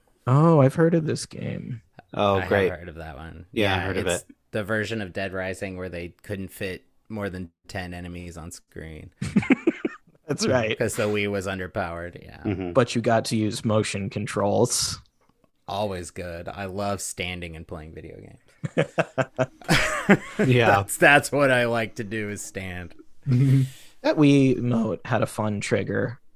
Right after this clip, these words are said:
Speaker 1: You know, it was kinda, if you held it the right way, it was kinda like shooting a real gun.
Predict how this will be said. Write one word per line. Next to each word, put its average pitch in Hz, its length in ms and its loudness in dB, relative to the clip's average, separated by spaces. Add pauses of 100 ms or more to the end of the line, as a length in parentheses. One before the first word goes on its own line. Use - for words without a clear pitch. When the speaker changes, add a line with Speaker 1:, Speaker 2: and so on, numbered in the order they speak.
(180)
Speaker 1:
You 123 100 -2
know, 110 200 2
it - 40 -4
was 165 140 -2
kinda, 117 340 2
if - 140 -4
you 147 80 2
held 110 180 2
it 101 80 -4
the 101 120 -6
right 101 200 -2
way, 107 160 -2
it 107 60 0
was 120 80 -4
kinda 135 240 0
like - 240 -6 (420)
shooting - 360 -8
a 80 60 -10
real 64 200 -10
gun. 117 400 -8